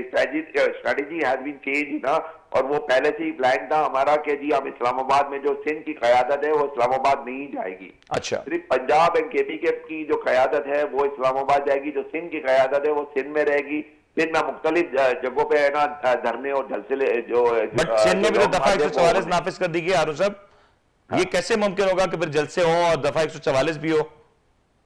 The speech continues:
Speaker 1: ये तो देखे ना, अब ये इन्होंने किया, अपनी तरफ से जो हरकत की है, लेकिन हम दो, दो, तीन, तीन की टोलियों में पहुंच सकते हैं और उधर जमा से कर सकते हैं।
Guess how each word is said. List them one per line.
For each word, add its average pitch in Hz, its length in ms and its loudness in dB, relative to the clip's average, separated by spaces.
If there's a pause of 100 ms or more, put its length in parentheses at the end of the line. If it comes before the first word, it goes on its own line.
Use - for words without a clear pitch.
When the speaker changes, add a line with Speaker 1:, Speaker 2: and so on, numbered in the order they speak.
(400)
Speaker 1:
ये 170 260 4
तो 269 180 0
देखे 175 240 -2
ना, 185 120 -2
अब 151 540 0
ये 165 140 0
इन्होंने 165 260 -4
किया, 165 300 -2
अपनी 165 360 2
तरफ 151 280 -4
से 151 60 -8
जो 143 140 -2
हरकत 151 440 -2
की 170 60 -8
है, 127 280 0
लेकिन 127 260 -8
हम 131 220 -2
दो, 123 320 -4
दो, 139 280 -6
तीन, 143 220 -6
तीन 151 240 -8
की 156 80 -6
टोलियों 139 340 0
में 151 120 -4
पहुंच 180 260 -4
सकते - 240 -4
हैं 175 80 4
और 160 120 2
उधर 151 240 -2
जमा 180 140 2
से 202 120 -2
कर 175 200 0
सकते 156 220 -2
हैं। 156 200 -6